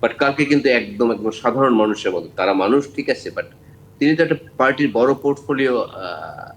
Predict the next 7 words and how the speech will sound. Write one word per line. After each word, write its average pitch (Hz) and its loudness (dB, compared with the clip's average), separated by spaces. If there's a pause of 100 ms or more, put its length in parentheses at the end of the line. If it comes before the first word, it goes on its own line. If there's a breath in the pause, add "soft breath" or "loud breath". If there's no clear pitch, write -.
আছে - -2
তার, 82 -6 (360)
কিন্তু 127 -4
তাকে, 143 2
তিনি 143 4
যেভাবে 131 2
বেরিয়েছেন 113 0